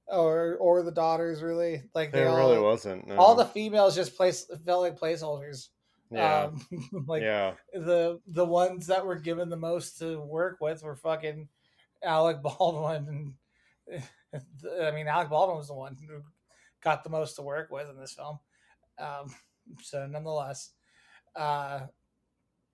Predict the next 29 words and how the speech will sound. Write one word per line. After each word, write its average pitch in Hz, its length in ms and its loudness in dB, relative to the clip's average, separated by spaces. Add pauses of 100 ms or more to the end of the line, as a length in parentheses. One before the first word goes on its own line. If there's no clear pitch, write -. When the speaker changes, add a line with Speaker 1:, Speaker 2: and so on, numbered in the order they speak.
(480)
Speaker 1:
so 147 560 -4
Speaker 2:
Well, 180 400 12
we 175 160 8
didn't 190 240 8
mention 156 320 4
Meryl 135 260 6
Streep 160 340 0
as 98 120 -10
an 95 80 -8
actor. 92 540 -6 (420)
I 127 40 -2
mean, 135 180 6
we 131 100 4
don't 139 180 6
really 123 240 4
need 123 280 0
to. 90 300 -8 (100)
Meryl 131 240 6
Streep 117 380 0 (200)
goes 117 240 0
without 98 280 -2
saying. 87 380 -8
When 101 140 -6
you 120 60 -4
hear 131 180 0
the 117 80 -4
name 107 220 -4
Meryl 95 320 -6
Streep, 92 300 -8